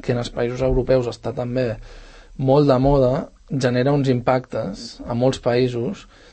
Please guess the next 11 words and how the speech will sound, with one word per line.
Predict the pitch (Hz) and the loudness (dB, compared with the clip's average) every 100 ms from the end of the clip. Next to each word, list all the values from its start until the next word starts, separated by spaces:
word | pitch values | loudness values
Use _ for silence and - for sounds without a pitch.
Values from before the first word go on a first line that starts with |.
| - - - - | -20 -20 -20 -8
que | - 123 | -2 0
no | 123 | 0
són | 135 127 | -2 -4
sostenibles | 143 - 104 117 123 113 | -6 -6 -4 -4 -6 -10
tampoc | 120 123 131 | -10 -8 -6
a | |
llarg | 127 120 | -4 -4
termini, | 120 123 131 | -4 0 2
en | 147 | 2
el | 135 | 2
sentit | - 117 123 123 | 0 -4 0 0